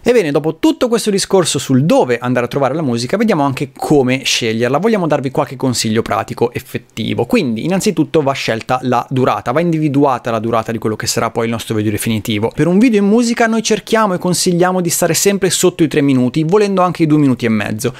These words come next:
Questo perché dopo un po' l'attenzione di chi guarda si abbassa e quindi rischiate che clicchi su X o che comunque si stia annoiando e non piaccia il contenuto.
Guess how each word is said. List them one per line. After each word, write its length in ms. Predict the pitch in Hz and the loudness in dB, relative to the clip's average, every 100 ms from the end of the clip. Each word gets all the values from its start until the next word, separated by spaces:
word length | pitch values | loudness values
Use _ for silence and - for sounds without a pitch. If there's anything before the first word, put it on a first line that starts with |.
| - | -8
Questo 200 | - 202 | -4 0
perché 440 | 196 208 180 160 156 | 0 0 2 2 2
dopo 280 | 156 160 160 | 0 0 0
un 140 | 170 | 0
po' 220 | 135 131 | 2 2
l'attenzione 680 | 131 135 131 139 147 139 151 | 2 2 2 0 -2 0 0
di 60 | 127 | 0
chi 140 | 120 | -2
guarda 360 | 127 117 117 117 | 0 0 0 -2
si 480 | - - - 123 117 | -2 -4 0 2 2
abbassa 640 | 117 113 107 - 120 120 | 2 -2 -4 -2 0 -2
e 120 | - 113 | -4 -8
quindi 440 | 117 107 104 104 - - | -4 -4 -4 -6 -12 -2
rischiate 380 | 165 - 143 139 | -2 0 -2 -2
che 120 | 123 | -4
clicchi 300 | 139 131 127 | -2 -2 -4
su 180 | - 120 | 0 0
X 260 | 110 - | 0 -2
o 140 | 117 120 | -2 -2
che 120 | 113 | -2
comunque 340 | 110 110 104 | -2 0 -2
si 120 | 101 | -4
stia 200 | 107 110 | -2 -4
annoiando 540 | 101 104 107 107 110 - | -4 -6 -8 -6 -6 -2
e 60 | |
non 160 | 113 104 | -2 0
piaccia 280 | 117 101 - | -4 -4 -8
il 60 | |
contenuto. 440 | - 104 - - | -10 -10 -12 -14